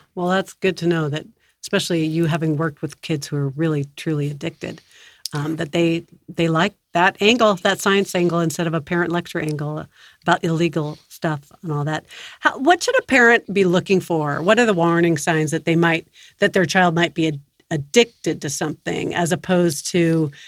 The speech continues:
you know, your kid tries alcohol or something like that? I mean, I think a lot of us ha-, as children ourselves or ha-, have children, um, have had teens, they know that their kids try it, and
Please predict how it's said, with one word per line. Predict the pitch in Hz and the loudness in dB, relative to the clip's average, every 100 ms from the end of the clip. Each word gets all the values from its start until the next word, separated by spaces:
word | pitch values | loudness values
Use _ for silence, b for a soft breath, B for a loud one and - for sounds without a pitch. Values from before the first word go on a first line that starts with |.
| B | B
you | 185 | 2
know, | 175 160 143 b b | 2 0 -6 b b
your | 185 175 | -2 -2
kid | - 196 180 156 | 2 4 4 2
tries | - 180 165 | -2 0 0
alcohol | 165 147 139 131 143 143 | 0 -2 -8 -8 -8 -8
or | |
something | 143 147 - 156 | -10 -10 -10 -12
like | 147 | -6
that? | - 107 123 | -4 -2 -2
I | |
mean, | 156 165 | -4 -2
I | 156 | -4
think | 156 - 175 170 B B B | -4 0 0 0 B B B
a | 170 | 2
lot | 175 175 175 | 4 4 4
of | 175 | 2
us | 175 165 | 2 0
ha-, | 165 170 - | -2 -4 -2
as | 180 185 196 - | 2 4 4 0
children | - 220 202 214 202 | 0 2 4 4 4
ourselves | 190 175 233 240 240 233 196 | 4 2 4 6 6 4 0
or | 175 180 170 | -2 0 2
ha-, | 156 190 185 | 2 2 0
have | 143 180 180 | 0 -2 -2
children, | - 190 180 185 175 175 B B _ | -2 -2 2 2 0 -4 B B _
um, | 165 160 | -2 0
have | 147 156 | 0 -4
had | 143 180 170 170 165 - _ | -2 0 2 0 -4 -14 _
teens, | - 180 170 165 - b b b _ | 0 2 2 0 -4 b b b _
they | 208 | 6
know | 214 208 | 6 6
that | 190 | 4
their | 190 180 | 2 0
kids | 202 165 - | 0 -2 -4
try | - - 415 285 | -6 2 4 6
it, | 185 180 185 | 4 2 2
and | 185 | 0